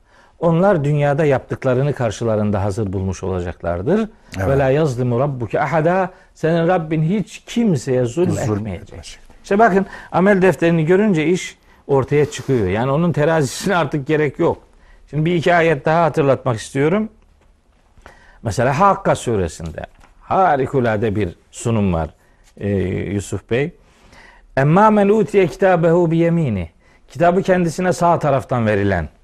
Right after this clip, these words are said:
Speaker 1: "Feyekûlu hâ umukre'û kitâbi." Diyecek ki, "Alın işte kitabım, okuyun."
Speaker 2: Okuyun.
Speaker 1: "İnni zanentu enni mulaqin hisabiye."
Speaker 2: Hı.
Speaker 1: "Ben bu hesabımla karşılaşacağıma zaten kesin kes inanmıştım.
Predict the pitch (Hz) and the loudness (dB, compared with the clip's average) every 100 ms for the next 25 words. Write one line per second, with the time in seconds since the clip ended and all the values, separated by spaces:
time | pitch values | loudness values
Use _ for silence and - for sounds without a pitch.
0 | _ _ - - - - 156 180 208 214 | _ _ -20 -20 -14 0 4 4 4 2
1 | 143 113 170 220 220 240 202 208 185 160 | 4 2 4 4 4 2 4 4 4 2
2 | - 147 131 98 98 90 - 175 196 196 | -2 -2 -2 -2 -4 -6 -4 0 0 2
3 | 185 185 156 131 143 131 143 160 147 139 | 2 2 0 -2 -4 -4 -2 0 0 0
4 | 151 214 202 113 - 104 - _ _ - | 0 0 0 -2 -4 -8 -10 _ _ -20
5 | - - 170 202 214 180 202 226 208 180 | -20 -6 0 4 4 4 4 4 2 2
6 | 190 190 185 180 202 180 170 156 156 190 | 2 2 2 2 2 2 -2 -4 -2 0
7 | 156 110 104 131 - 110 104 - 165 196 | 0 0 -4 -4 -6 -4 -4 -2 2 6
8 | 202 190 180 190 185 196 175 180 165 170 | 6 6 6 4 4 2 2 2 0 0
9 | 175 170 156 160 151 127 147 156 160 139 | 0 0 0 0 0 0 0 0 -2 -2
10 | 139 - 196 143 123 127 110 104 90 - | -2 0 0 0 0 -2 0 0 -2 -6
11 | 120 | -10